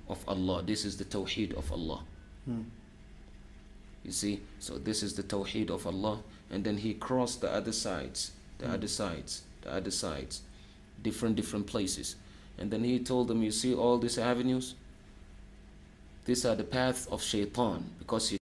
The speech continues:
Speaker 1: crossed the long one. He said, "All these avenues are different gates and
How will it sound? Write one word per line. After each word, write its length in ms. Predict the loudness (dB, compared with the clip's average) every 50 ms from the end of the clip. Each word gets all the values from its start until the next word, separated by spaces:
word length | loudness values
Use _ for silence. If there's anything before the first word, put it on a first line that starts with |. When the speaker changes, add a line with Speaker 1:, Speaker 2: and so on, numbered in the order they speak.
| _ _ _ _ 0 2
Speaker 1:
crossed 360 | 4 4 4 2 -2 -2 -2
the 80 | -2 0
long 380 | 2 4 4 4 4 4 4
one. 220 | 2 0 -2 -4 -8 -12 -16 -18 -18 -18 -18 -18 -18 -18 -20 -20 -20 -20 -20 -18 -18 -18 -18 -18 -18 -18 -18 -18 -20 -20 -20 -20 -18 -18 -18 -16 -8 -2
He 80 | 0 0
said, 160 | 2 2 4
"All 240 | 6 8 10 10 10
these 200 | 8 6 4 4
avenues 580 | 4 4 6 6 8 8 8 8 6 6 4 2
are 140 | 0 0 0 0 -4 -12 -16 -16 -14 -14 -14 -12 -10 -2 8
different 760 | 8 8 8 10 6 6 6 6 4 0 -6 -8 -10 -8 2 8
gates 500 | 10 10 10 10 8 6 6 6 6 4 0
and 320 | 0 2 2 0 -2 -4